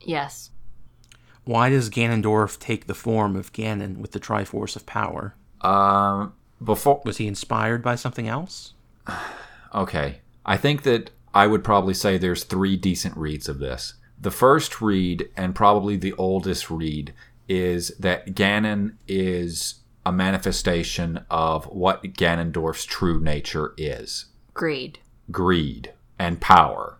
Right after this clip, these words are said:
Speaker 1: And power.
Speaker 3: Destructiveness and greed. To destroy and to consume, or to own. Um, for,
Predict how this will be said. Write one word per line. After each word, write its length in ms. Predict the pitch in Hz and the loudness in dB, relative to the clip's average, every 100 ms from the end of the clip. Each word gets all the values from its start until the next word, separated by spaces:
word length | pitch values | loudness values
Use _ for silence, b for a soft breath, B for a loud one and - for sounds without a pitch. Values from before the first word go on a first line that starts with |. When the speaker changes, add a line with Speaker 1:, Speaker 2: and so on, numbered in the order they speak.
| - | -10
Speaker 1:
And 160 | 165 | -8
power. 400 | 160 - - - - - | -6 -8 -8 -14 -20 -6
Speaker 3:
Destructiveness 1040 | - - - 120 98 - 101 92 92 - - | -2 0 6 8 8 4 -2 0 0 -2 -4
and 200 | 85 80 | -4 -4
greed. 500 | 78 82 78 69 - - - - | -4 -4 -4 -6 -12 -20 -20 -6
To 80 | 92 | -4
destroy 480 | 82 - 107 98 95 | -4 2 4 4 4
and 180 | 87 87 | 0 -2
to 60 | 87 | -4
consume, 720 | 80 - - 76 60 60 - - | -6 -6 -4 -4 -6 -12 -20 -6
or 140 | 85 | -4
to 140 | 85 90 | -2 -2
own. 460 | 87 80 73 69 69 B - - | -2 0 -2 -6 -12 B -12 -2
Um, 540 | 87 87 87 87 87 - _ - | 2 4 4 0 -4 -10 _ -20
for, 640 | - 117 113 113 110 110 | -4 4 8 8 8 4